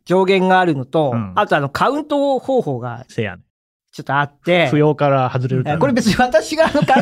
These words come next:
Speaker 1: えたわけじゃないですよ。
Speaker 2: <laughs> まあまあまあ。
Speaker 1: なんか、あの、
Speaker 2: いや、あなた専門家だろうからさ、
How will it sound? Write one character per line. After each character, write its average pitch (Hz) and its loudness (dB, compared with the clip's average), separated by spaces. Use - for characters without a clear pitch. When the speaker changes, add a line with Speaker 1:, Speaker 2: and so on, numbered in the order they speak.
Speaker 1:
え 311 4
た 294 0
わ - 2
け 190 -2
じ 190 2
ゃ - 0
な 202 2
い 202 2
で 180 2
す 160 -4
よ。 143 0
Speaker 2:
<laughs> - -
ま 190 0
あ 170 2
ま 175 4
あ - 4
ま 262 4
あ。 - 4
Speaker 1:
な 139 0
ん - 0
か、 208 2
あ 208 0
の、 202 0
Speaker 2:
い 196 -6
や、 165 0
あ 165 0
な 170 0
た 151 -2
専 170 2
門 165 2
家 156 2
だ 151 4
ろ 117 -4
う 104 -10
か 101 -10
ら 101 -10
さ、 98 -10